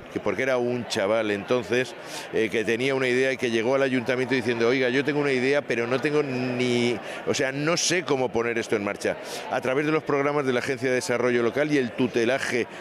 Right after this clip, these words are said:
que se hace, se le asesoró, se le informó y además se le patrocinó para que en el vivero de empresas empezara a funcionar. Hoy en día,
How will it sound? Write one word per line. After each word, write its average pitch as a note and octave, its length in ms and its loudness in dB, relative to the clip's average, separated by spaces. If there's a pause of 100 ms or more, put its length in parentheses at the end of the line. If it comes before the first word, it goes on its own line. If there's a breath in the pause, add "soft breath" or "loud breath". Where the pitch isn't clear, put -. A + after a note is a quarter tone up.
(120 loud breath)
que B2+ 120 -2
se A#2+ 240 0
hace, D3 380 0 (260 loud breath)
se C3 200 -2
le A#2 140 2
asesoró, A#2+ 720 2
se A#2+ 140 -4
le A#2 80 0
informó A#2+ 340 -2 (300 loud breath)
y D#3 80 2
además C#3+ 480 0 (140)
se - 280 0
le C3 160 0
patrocinó C3 840 0
para C#3 240 2
que B2+ 140 -2
en A#2+ 100 -2
el A2 140 0
vivero A#2+ 300 2
de C3+ 80 2
empresas C3+ 520 -2 (300 loud breath)
empezara C3 480 0
a B2 60 2
funcionar. A2 500 0 (300 loud breath)
Hoy D3+ 180 2
en D#3 160 -2
día, D#3+ 400 2